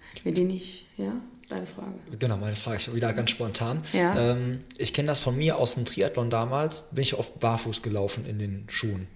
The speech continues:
Speaker 2: Das weiß ich natürlich, das hat jetzt null mit Ultramarathon zu
Speaker 1: Ja.
Speaker 2: tun, ne? Ähm, aber ich hab damals immer Babypuder in die Schuhe reingemacht. Macht ihr das als Ultraläufer auch in die Socken zum Beispiel, um Reibung zu vermeiden?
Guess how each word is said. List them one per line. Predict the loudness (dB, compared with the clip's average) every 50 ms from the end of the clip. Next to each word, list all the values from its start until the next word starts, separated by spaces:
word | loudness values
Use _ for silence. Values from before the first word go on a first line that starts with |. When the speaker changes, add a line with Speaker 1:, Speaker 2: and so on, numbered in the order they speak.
| -16 -14 -10
Speaker 2:
Das | -8 -2 2
weiß | 4 6 6
ich | 6 4
natürlich, | 2 2 0
das | 2 2
hat | 2
jetzt | 0 0 0 4
null | 8 12 12 12 12 12 12 12 6
mit | 4 4 4 4 2 4 8
Ultramarathon | 10 10 10 8 6 2 2 4 2 2 2 2 4 4
zu | 4 4
Speaker 1:
Ja. | 4
Speaker 2:
tun, | 2 2 2 4
ne? | 6 6 6 4 2 -4 -10 -14 -14 -16 -18 -4 2
Ähm, | 6 8 8 8 6 4
aber | 4 4 4 4
ich | 4 2
hab | 2 2
damals | 2 2 2 2 2
immer | 2 4 4
Babypuder | 4 4 4 2 2 2 4 4 6 4 4
in | 2 0 0 2
die | 2 4 4
Schuhe | 4 4 6 6 6
reingemacht. | 6 6 4 2 0 0 -2 -2 -2
Macht | -2 0 0 2
ihr | 4
das | 4 4 4 2
als | 0 0 0
Ultraläufer | 0 0 0 2 2 4 4 6 4 4 4 0
auch | 0 0
in | 0 0 0
die | 0 2
Socken | 2 2 0 0 -2
zum | -2 -2 0 2
Beispiel, | 2 2 2 4 4 4
um | 4 4
Reibung | 4 4 4 4 4 2 0
zu | 0 -2
vermeiden? | -2 -2 -2 0 0 0 -2 -4